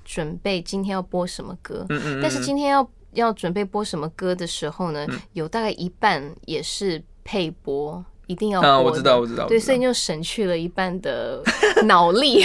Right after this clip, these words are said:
Speaker 2: <laughs> 但还是要做功，
Speaker 1: <laughs> 对。
Speaker 2: 哦，他们会给资料吗？你可能就是照资料，
Speaker 1: 对，对，对，对。
Speaker 2: 然后去，
Speaker 1: 照资料，
Speaker 2: 去介绍那样子。
Speaker 1: 然后自己也找一些资料。那其他比较靠脑，
Speaker 2: 嗯。
Speaker 1: 就是自己要想，那自己要播什么歌。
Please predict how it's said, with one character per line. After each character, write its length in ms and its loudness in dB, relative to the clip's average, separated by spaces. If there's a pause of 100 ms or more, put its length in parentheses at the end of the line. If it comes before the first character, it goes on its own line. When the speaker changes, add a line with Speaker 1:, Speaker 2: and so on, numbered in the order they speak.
Speaker 2:
<laughs> 80 -10
但 140 8
还 100 10
是 60 10
要 80 10
做 160 6
功， 180 4
Speaker 1:
<laughs> 40 -6
对。 80 8
Speaker 2:
哦， 100 8
他 140 4
们 80 4
会 100 4
给 180 0
资 240 -4
料 220 4
吗？ 320 -4
你 80 -8
可 100 -4
能 120 0
就 120 -2
是 140 4
照 140 8
资 0 -
料， 0 -
Speaker 1:
对， 100 8
对， 20 4
对， 80 6
对。 160 8
Speaker 2:
然 80 6
后 100 2
去， 280 -4
Speaker 1:
照 180 6
资 160 -2
料， 20 2
Speaker 2:
去 0 -
介 60 8
绍 0 -
那 80 8
样 100 4
子。 60 4
Speaker 1:
然 60 2
后 40 -4
自 100 -2
己 400 -4
也 220 -2
找 220 -4
一 60 -6
些 180 -2
资 220 -8
料。 160 -2
那 120 -2
其 260 -4
他 280 2 (380)
比 80 -6
较 120 4
靠 220 2
脑， 140 -4
Speaker 2:
嗯。 40 -6
Speaker 1:
就 120 -4
是 100 -4
自 160 -6
己 380 -10 (220)
要 160 2
想， 280 -6
那 100 -6
自 140 -10
己 100 -10
要 100 -4
播 200 0
什 200 -6
么 160 -14
歌。 240 -8